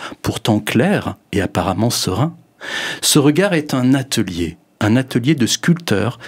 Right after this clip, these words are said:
travaillant sa matière brute, avec ses gouges, ses étaux, râpes et rifloirs. Ça travaille dur là-dedans.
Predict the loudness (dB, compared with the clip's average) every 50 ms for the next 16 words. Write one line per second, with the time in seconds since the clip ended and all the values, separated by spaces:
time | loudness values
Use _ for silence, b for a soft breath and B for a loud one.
0 | B B B B B B B 0 0 2 2 2 2 2 2 0 0 0 0 2
1 | 0 0 0 0 -2 0 -2 -2 0 0 -2 -2 -4 -8 -12 -12 _ _ _ _
2 | -4 -2 0 0 0 0 2 0 0 0 -2 -2 -4 -2 -2 -2 -4 -6 -8 _
3 | _ _ -4 0 0 2 2 2 0 0 -2 -2 -2 0 -2 -2 -6 _ _ -8
4 | -6 -4 -2 -2 -2 -4 -4 _ -4 -4 -4 _ _ _ -2 0 0 0 0 -2
5 | -4 -6 -6 -6 -6 -6 -8 -10 -12 -14 -16 B B B B B B B B B
6 | 0 0 0 0 0 0 0 2 0 0 2 2 2 2 2 -2 -2 -4 -6 -6
7 | -6